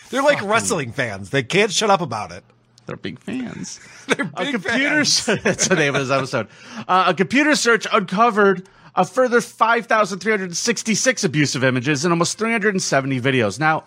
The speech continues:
Speaker 1: who's counting these?
Speaker 2: The cops.
Speaker 1: <laughs> It's
Speaker 2: It's
Speaker 1: your
Speaker 2: somebody's
Speaker 1: job.
Speaker 2: job.
Speaker 1: It's your job to count exactly how many there are so we can put it in the news story.
Speaker 2: Now, on those D V Ds, a lot of them were, uh, several of the videos were hour-long videos of prepubescent children in pageant settings.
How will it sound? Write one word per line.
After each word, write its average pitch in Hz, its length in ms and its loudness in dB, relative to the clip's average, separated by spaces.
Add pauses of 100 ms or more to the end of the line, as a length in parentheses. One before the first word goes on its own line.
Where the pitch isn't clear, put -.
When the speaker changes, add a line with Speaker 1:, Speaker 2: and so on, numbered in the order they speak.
Speaker 1:
who's 453 200 0
counting 247 400 0
these? - 460 -2
Speaker 2:
The - 140 2
cops. 247 340 2
Speaker 1:
<laughs> 311 40 2
It's 302 120 4
Speaker 2:
It's 190 80 2
Speaker 1:
your 370 80 2
Speaker 2:
somebody's 277 260 2
Speaker 1:
job. 302 140 4 (280)
Speaker 2:
job. - 40 -14 (140)
Speaker 1:
It's 277 160 2
your 320 100 6
job 302 220 2
to 262 100 0
count 262 320 2
exactly 247 460 2
how 277 140 2
many 254 220 2
there 240 180 4
are 226 220 4
so 196 120 0
we 190 80 2
can 175 100 -4
put 220 140 2
it 226 80 4
in 208 40 0
the 208 80 2
news 202 240 0
story. 135 420 0
Speaker 2:
Now, 170 320 2
on 202 200 4
those 190 220 4
D 170 180 4
V 165 140 2
Ds, 165 500 4 (140)
a 143 100 6
lot 151 300 4
of 185 120 -2
them 190 240 2
were, 170 380 4
uh, 175 200 4 (640)
several 226 560 2
of 190 80 4
the 185 80 4
videos 143 680 2 (160)
were 143 260 2 (120)
hour-long 185 640 4
videos 151 360 2
of - 100 -4
prepubescent 180 680 -2
children 147 380 2
in 127 200 -4
pageant 139 540 -2
settings. 90 720 -6